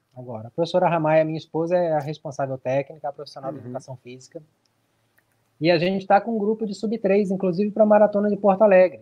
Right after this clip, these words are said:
Speaker 1: Então, tem gente do Brasil todo. Tem gente de Londrina, no Paraná, Belo Horizonte, Rondônia.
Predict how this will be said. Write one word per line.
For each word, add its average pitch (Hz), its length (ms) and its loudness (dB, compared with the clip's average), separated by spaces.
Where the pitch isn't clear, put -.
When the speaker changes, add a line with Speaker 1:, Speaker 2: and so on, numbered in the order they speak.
Speaker 1:
Então, 147 120 -20
tem 180 160 -10
gente 185 220 -8
do 185 100 -8
Brasil 180 400 -2
todo. 175 320 -4
Tem 156 220 -20
gente 165 240 -16
de 160 80 -10
Londrina, 160 520 -6
no 156 100 -12
Paraná, 147 540 -4
Belo 160 280 2
Horizonte, 147 760 -4
Rondônia. 151 920 2